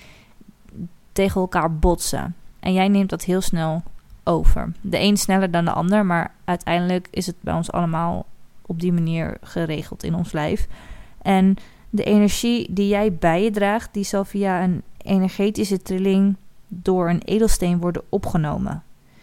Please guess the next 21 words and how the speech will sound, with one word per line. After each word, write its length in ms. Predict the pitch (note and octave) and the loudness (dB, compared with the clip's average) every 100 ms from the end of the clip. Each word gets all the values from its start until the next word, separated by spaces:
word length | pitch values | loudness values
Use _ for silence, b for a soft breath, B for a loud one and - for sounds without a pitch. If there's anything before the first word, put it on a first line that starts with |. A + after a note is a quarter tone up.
| b b - | b b 0
Maar 500 | G#3 G3+ G3+ G3 - _ _ _ - | 2 4 4 2 -4 _ _ _ -6
tegelijkertijd 1080 | G#3 G#3 G3+ C4 C4 G3+ D3+ D#3+ G3+ - - - - - - - - _ _ - - - - | -2 0 2 2 0 0 0 0 -2 -8 -18 -18 -18 -18 -20 -20 -20 _ _ -20 -20 -20 -12
zendt 360 | - A3+ A3 G#3+ | -2 2 4 4
die 200 | G3+ F#3+ | 0 -2
steen, 720 | - - A#3+ F#3 E3 G#3 A3+ | -4 0 0 2 0 -2 -2
de 60 | |
edelsteen, 560 | - G#3 G3+ - E3 F3+ - | -2 -4 -2 -2 -2 -2 2
ook 240 | A3 B3 | 2 2
een 60 | A3 | 0
vibratie 800 | - F#3+ - F3 F3 - F3 - | 0 0 -2 -2 -4 -4 -8 -8
terug 400 | - A3+ A3 - | -2 0 0 0
naar 200 | E3 D#3 | -2 0
jou. 380 | D3+ E3 D#3 F#3+ - - - - b b b b b b b - | 0 0 0 -4 -10 -14 -16 -20 b b b b b b b -4
En 180 | F3+ | 0
die 160 | E3+ G#3 | 4 4
neem 220 | F#3 E3+ | 6 6
jij 280 | F3+ F#3+ F#3 | 6 6 4
weer 180 | E3 - | 0 -2
op. 320 | D#3+ - - - - - - - - - - - - - - | -4 4 4 4 -14 -20 -20 -20 -20 -20 -20 -20 -20 -20 -20
Snap 320 | - G#3 G#3 | -6 -4 -2
je? 240 | - B3 | 0 0